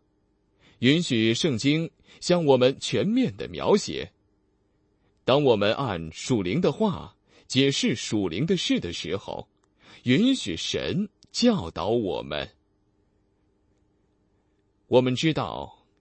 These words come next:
基督不是独自在审判中降临，他是全地的审判官。不过，我们在圣经里一再读到，他带着他的千万圣徒降临。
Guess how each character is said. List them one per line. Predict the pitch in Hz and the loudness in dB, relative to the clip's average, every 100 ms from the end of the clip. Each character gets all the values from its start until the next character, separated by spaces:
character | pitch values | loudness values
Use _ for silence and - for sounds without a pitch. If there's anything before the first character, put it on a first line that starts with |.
| _ - | _ -2
基 | 190 214 | 2 2
督 | 202 214 214 _ _ _ | 2 0 0 _ _ _
不 | 135 | 2
是 | 147 143 117 | 4 2 0
独 | - 110 208 | 0 0 0
自 | 262 190 90 | 0 -2 -2
在 | 135 104 | -6 -4
审 | 92 - - | -2 -4 -6
判 | - 85 | -10 -8
中 | 80 120 110 | -4 -4 -2
降 | 123 - | -4 -6
临， | 80 76 113 - _ _ _ _ _ - - | -10 -8 -8 -12 _ _ _ _ _ -20 0
他 | 127 | 2
是 | 127 139 107 | 2 2 2
全 | - - 90 165 | 0 -2 0 0
地 | 220 190 | 2 0
的 | - 82 | -2 -6
审 | - - - | -4 -6 -6
判 | - 113 - | -6 -6 0
官。 | 127 160 - _ _ _ _ _ _ _ _ _ _ _ _ _ | 2 2 0 _ _ _ _ _ _ _ _ _ _ _ _ _
不 | 120 151 | 0 4
过， | 170 139 123 - | 6 6 4 2
我 | 101 | 2
们 | 113 131 | 2 2
在 | 135 98 | 0 -2
圣 | - 147 | 0 -2
经 | 107 165 | 0 -2
里 | 104 57 71 64 - | -2 -8 -10 -12 -6
一 | 104 127 | 0 0
再 | 170 92 | 0 -6
读 | - 87 | -8 -6
到， | 107 78 - _ _ _ _ _ _ _ _ _ _ | -4 -6 -10 _ _ _ _ _ _ _ _ _ _
他 | - 135 139 | -2 2 2
带 | 196 196 113 | 2 0 0
着 | 117 113 | 4 4
他 | 107 139 123 | 2 -2 0
的 | 104 | 0
千 | - - 226 220 | 0 0 0 0
万 | 226 135 85 | -2 -4 -4
圣 | - 208 | -2 -2
徒 | 92 98 | -2 -2
降 | 143 208 87 | 0 0 -2
临。 | 73 64 131 | -10 -8 -8